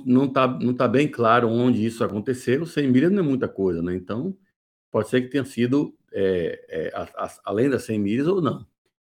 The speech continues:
É, mas e tem algumas limitações. Não é também, não pode fazer isso, não pode fazer aquilo, não pode fazer nada. Então, eles podem ainda fazer alguma investigação, tal, mas você não tem a obrigação de responder. E eles,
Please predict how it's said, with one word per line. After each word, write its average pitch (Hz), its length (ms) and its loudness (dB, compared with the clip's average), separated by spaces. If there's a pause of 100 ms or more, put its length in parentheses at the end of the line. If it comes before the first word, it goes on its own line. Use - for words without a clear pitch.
(280)
É, 107 380 -2
mas 143 440 2
e 160 60 -10
tem 185 200 4
algumas 190 260 0
limitações. 185 580 -2
Não 110 100 2
é 127 40 2
também, 123 540 2
não 113 160 0
pode 107 260 0
fazer 104 240 -2
isso, 123 120 -2
não 110 80 -4
pode 113 200 0
fazer 104 120 0
aquilo, 117 220 0
não 117 60 -6
pode 104 180 -4
fazer 101 180 -2
nada. 82 380 -6 (380)
Então, 127 280 -2
eles 143 180 -4
podem 143 400 2
ainda 123 240 0
fazer 110 560 -2 (380)
alguma 98 320 -2
investigação, 127 800 0
tal, 107 180 0
mas 120 140 2
você 120 200 -4
não 156 160 -2
tem 143 220 0
a 151 60 2
obrigação 113 560 0
de 101 80 -2
responder. 101 680 -2 (1080)
E 127 380 4
eles, 135 360 0